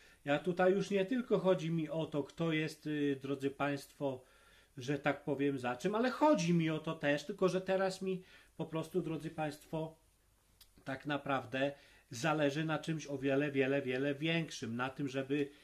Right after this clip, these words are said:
tak naprawdę kreować rynki i przejmować rynki. To już nie tylko, y, należy ta praca i zależy ta praca od polityków, ale jeszcze, drodzy państwo, właśnie od osób, które są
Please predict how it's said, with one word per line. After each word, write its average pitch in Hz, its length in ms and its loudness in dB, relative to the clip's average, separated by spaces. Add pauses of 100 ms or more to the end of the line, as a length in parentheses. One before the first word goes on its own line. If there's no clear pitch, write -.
(220)
tak 143 240 -4
naprawdę 143 680 -2 (300)
kreować 165 560 0
rynki 170 460 0
i 170 40 0
przejmować 165 640 -2
rynki. 185 380 2
To 156 100 -4
już 147 220 0
nie 151 140 0
tylko, 175 500 -2 (380)
y, 143 500 2
należy 147 540 -2
ta 143 160 -4
praca 147 340 -4
i 135 80 2
zależy 147 440 0
ta 143 140 -2
praca 143 360 -4
od 139 120 -2
polityków, 131 720 -4
ale 147 340 -2
jeszcze, 139 460 -2
drodzy 139 400 -4
państwo, 131 640 -6 (420)
właśnie 135 420 -6
od 175 200 -2
osób, 160 400 -6
które 131 380 2
są 135 340 -4